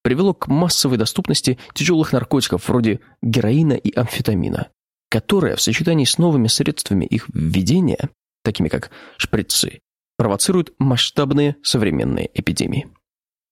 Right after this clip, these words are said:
Благодаря улучшенному питанию – Дети созревают быстрее. У многих девочек месячные сейчас начинаются в возрасте одиннадцати-двенадцати лет,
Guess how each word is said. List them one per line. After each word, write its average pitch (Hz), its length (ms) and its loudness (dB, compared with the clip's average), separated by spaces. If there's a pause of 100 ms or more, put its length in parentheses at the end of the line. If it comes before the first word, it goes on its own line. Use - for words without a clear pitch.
Благодаря 123 460 0
улучшенному 131 680 0
питанию – 180 540 0 (360)
Дети 147 360 2
созревают 113 500 0
быстрее. 139 560 0 (600)
У 113 60 2
многих 127 440 2
девочек 160 480 0
месячные 180 480 2
сейчас - 460 -2 (220)
начинаются 180 460 2
в 131 60 -2
возрасте 180 480 0
одиннадцати-двенадцати 131 1120 0
лет, 135 280 0